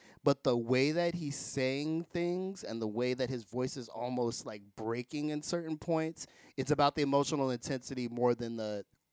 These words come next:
craft execution. On SpongeBob, it's about the execution, right? Like, he's,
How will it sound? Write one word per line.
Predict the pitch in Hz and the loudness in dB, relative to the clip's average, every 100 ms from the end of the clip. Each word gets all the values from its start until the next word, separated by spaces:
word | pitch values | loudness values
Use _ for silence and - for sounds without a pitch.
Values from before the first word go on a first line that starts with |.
| _ _ - | _ _ -14
craft | - 139 127 123 113 - - | -4 0 0 0 -4 -10 -8
execution. | 127 - - - 127 - 123 110 - _ _ - | -8 -8 -8 -2 0 2 0 -2 -10 _ _ 0
On | 151 | 2
SpongeBob, | 147 - 226 175 156 147 135 131 | 2 6 6 8 8 8 6 2
it's | 131 | -2
about | 135 127 | 2 2
the | 131 | 2
execution, | 117 - - 107 - - - - | -4 -6 -8 -8 -8 -14 -20 4
right? | 143 135 143 - | 8 10 8 4
Like, | 147 123 101 | 0 0 2
he's, | 135 123 - | 0 2 -2